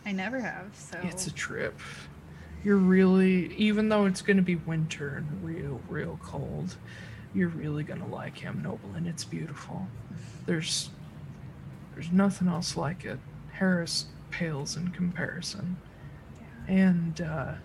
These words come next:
Speaker 2: the Northern Lights are something to see.
Speaker 1: I'm looking forward to it.
Speaker 2: Well, uh, when you go through Hjolmanir, Dee will probably be there, so
Speaker 1: Mm.
Speaker 2: stop in there.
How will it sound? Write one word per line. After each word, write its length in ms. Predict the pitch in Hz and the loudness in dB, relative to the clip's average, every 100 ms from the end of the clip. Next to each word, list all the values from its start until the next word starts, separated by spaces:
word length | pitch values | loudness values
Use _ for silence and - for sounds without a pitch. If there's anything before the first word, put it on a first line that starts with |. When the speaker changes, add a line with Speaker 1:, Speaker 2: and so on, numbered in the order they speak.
| - | -2
Speaker 2:
the 120 | 190 | 2
Northern 480 | 180 170 165 170 160 | 4 2 0 -2 -2
Lights 840 | 160 151 - - - - - - - - - | -2 -2 -6 -6 -6 -4 -6 -8 -12 -12 -6
are 100 | 90 | -4
something 420 | - - 185 - | -2 -4 -4 -8
to 100 | - | -8
see. 340 | - - - - - - - - - - - - - - - - - - - - - - - - | -6 -8 -10 -14 -16 -16 -14 -14 -14 -16 -16 -16 -18 -18 -18 -16 -16 -16 -18 -16 -18 -18 -16 -12
Speaker 1:
I'm 200 | 202 208 | -6 -4
looking 220 | 233 254 254 | -4 -4 -2
forward 320 | 269 202 180 | 0 0 -2
to 60 | - | -10
it. 140 | - - - - - - - - - - - - - - - - - - - | -12 -14 -14 -14 -14 -16 -16 -16 -16 -16 -16 -16 -16 -16 -16 -16 -16 -14 -6
Speaker 2:
Well, 220 | 175 226 - - - | -4 -4 -8 -16 -8
uh, 120 | 170 175 170 | 0 2 4
when 140 | 180 190 | 6 8
you 120 | 180 | 8
go 160 | 185 | 6
through 260 | 202 - 208 | 2 2 0
Hjolmanir, 760 | - 196 196 180 170 175 247 - - - - - - - - 175 | 2 4 6 8 6 4 2 0 -12 -16 -16 -16 -16 -14 0 4
Dee 240 | 196 214 | 6 8
will 120 | 190 165 | 8 6
probably 540 | - 180 175 160 151 | 2 2 2 0 0
be 240 | 165 185 | 4 4
there, 420 | 175 151 131 202 214 - - | 4 2 2 2 0 -8 -10
so 500 | - 170 165 175 185 - 226 | -6 -2 -2 -2 -4 -6 -8
Speaker 1:
Mm. 80 | 208 | -4
Speaker 2:
stop 340 | - 202 - | -2 -2 0
in 180 | 190 175 | 2 2
there. 360 | 165 - 180 | 2 -2 -6